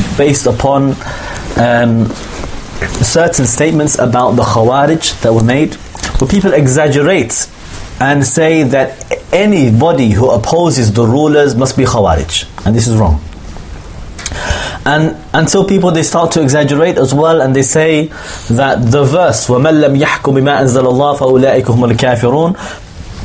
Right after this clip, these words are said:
that this can never be kufr akbar. And this is also wrong. And they quote certain statements and certain ahadith in order to,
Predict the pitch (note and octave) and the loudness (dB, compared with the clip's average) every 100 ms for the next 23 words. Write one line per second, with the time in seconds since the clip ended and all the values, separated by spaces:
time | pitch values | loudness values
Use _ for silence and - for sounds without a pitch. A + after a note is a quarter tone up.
0 | - - - - C3+ D3+ F3 - - - | -10 -10 -10 -4 0 2 2 0 -4 -6
1 | - - - - - - D3+ D#3+ G#3 G#3 | -10 -12 -10 -10 -6 0 2 4 4 4
2 | F3 C#3 D#3+ F#3+ G#3+ A3+ F3+ C#3+ C#3+ - | 2 2 2 2 0 0 0 0 0 -2
3 | - G2 D#3 F3 G3 G#3 E3+ B2+ G2+ D2+ | -2 -2 0 0 2 0 2 2 0 -2
4 | - - - - - - - - - - | -6 -12 -12 -12 -14 -14 -14 -12 -10 -10
5 | - - - - - - D3+ D#3+ D#3+ - | -10 -10 -10 -10 -8 -4 0 2 0 -2
6 | - - - C3+ D3 E3 F#3+ F3 C3+ - | -8 -14 -4 0 2 2 0 2 0 0
7 | F3+ E3 D#3+ A#2+ A2 G#2+ - - D#3+ D#3 | 2 2 2 2 2 0 -2 0 0 0
8 | C#3+ B2+ C#3 C3 B2 A2 B2+ C#3+ E3+ F3 | 0 0 0 0 -2 -2 0 2 0 -2
9 | - - - - C3+ D3 C3 A#2+ - B2+ | -8 -10 -10 -4 0 2 0 0 2 4
10 | C3+ C3+ | 4 2